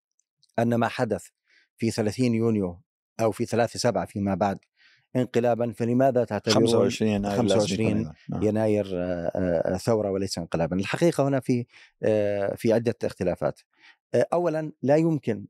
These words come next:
Speaker 1: لثورة سلمية أن تن-، أن، أن تنتصر أو تجبر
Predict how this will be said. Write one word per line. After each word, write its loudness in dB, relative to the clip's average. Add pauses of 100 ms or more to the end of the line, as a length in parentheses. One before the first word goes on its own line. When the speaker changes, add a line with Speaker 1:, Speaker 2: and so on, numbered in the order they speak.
Speaker 1:
لثورة 0 (560)
سلمية 0 (180)
أن 0
تن-، 0
أن، -2 (100)
أن 0 (960)
تنتصر 0
أو 0
تجبر 0